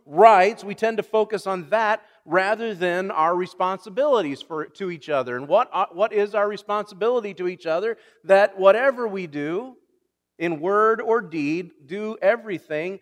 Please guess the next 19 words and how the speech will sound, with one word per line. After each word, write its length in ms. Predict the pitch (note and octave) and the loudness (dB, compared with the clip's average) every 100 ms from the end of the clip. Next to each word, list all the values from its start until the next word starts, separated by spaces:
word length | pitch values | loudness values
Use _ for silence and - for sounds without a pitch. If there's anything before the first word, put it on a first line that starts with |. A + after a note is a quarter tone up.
| _ _ | _ _
in 300 | D3+ F3 G#3 | -4 -4 -4
the 80 | G#3 | -4
name 440 | E3 D#3 E3+ G3 | -4 -4 -6 -8
of 300 | - D#3+ F3+ | -4 -4 -4
the 80 | F3+ | -6
Lord 560 | G3 D#3 D#3+ E3 D#3+ E3 _ | -6 -4 -4 -4 -6 -14 _
Jesus. 880 | D3+ G#3 G3 C3+ G#2+ - - - - _ _ _ _ _ _ _ _ _ _ _ _ _ _ _ _ _ _ _ | -20 -18 -16 -16 -18 -20 -20 -20 -20 _ _ _ _ _ _ _ _ _ _ _ _ _ _ _ _ _ _ _
So 180 | _ C3+ | _ -10
what 200 | C#3 F#3 | -6 -4
does 180 | F#3+ D#3+ | -4 -6
that 260 | F3 D#3 | -6 -6
look 220 | D#3 D3+ D3+ | -8 -8 -4
at, 260 | D3 D3 | -4 -4
look 220 | E3+ F3 | -8 -8
like 360 | A#2+ G#2 G#2+ _ _ _ _ _ _ _ _ _ _ | -6 -8 -8 _ _ _ _ _ _ _ _ _ _
when 280 | A#2+ C3 B2+ | -12 -10 -10
it's 200 | A#2+ D3 | -12 -10
lived 320 | C#3+ C#3+ B2+ | -6 -6 -4
out 360 | C3+ C3 B2 | -2 -2 -4